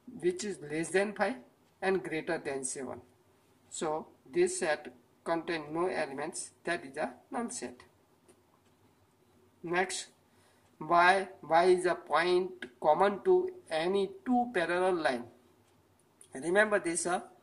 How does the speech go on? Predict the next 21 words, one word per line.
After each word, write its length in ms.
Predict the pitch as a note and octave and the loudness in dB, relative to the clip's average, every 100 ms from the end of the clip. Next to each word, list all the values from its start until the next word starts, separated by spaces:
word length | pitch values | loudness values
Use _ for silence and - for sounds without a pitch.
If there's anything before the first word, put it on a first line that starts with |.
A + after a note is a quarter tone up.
| _ _ _ - | _ _ _ -8
two 160 | A3+ | -2
lines 400 | G#3+ G#3 G3+ G3+ G3+ | 4 6 6 2 4
are 140 | F#3 | 4
parallel, 680 | - F#3 G#3+ G3 D3+ A#3+ - - _ _ _ _ _ _ _ _ _ _ _ _ E3+ | 4 0 2 2 2 0 -8 -18 _ _ _ _ _ _ _ _ _ _ _ _ -2
then 480 | F#3 D#3+ D3 E3 F#3+ - _ _ _ _ _ _ _ _ _ _ _ _ _ | 4 6 4 0 -8 -18 _ _ _ _ _ _ _ _ _ _ _ _ _
there 240 | F3 F3 F3+ | -4 0 0
is 140 | F#3+ | 2
a 100 | F#3 | 0
no 300 | E3 F3+ G3 | 4 6 6
common 400 | F#3 E3+ E3 E3+ | 6 2 2 0
points 640 | - C3+ C3+ - - - - _ _ _ _ _ _ _ _ - | -2 -4 -4 -8 -10 -12 -16 _ _ _ _ _ _ _ _ -8
on 220 | D#3+ E3 | -6 -4
this, 260 | D#3+ D#3+ | -6 -2
uh, 160 | E3 F3+ | 0 0
parallel 640 | - D#3+ D3 D3+ D3+ C#3+ | -2 -2 2 2 2 0
line, 200 | B2 G#2 G2+ - _ _ _ _ D#3+ | -4 -6 -12 -20 _ _ _ _ -12
on 180 | D3 | -12
these 220 | D3 C#3+ - | -10 -12 -6
two 280 | G3+ F#3 - | 0 0 0
parallel 460 | D3 C#3 C#3 G#3 - | -6 -4 -4 -4 -6
line. 260 | E3+ D#3 | -6 -6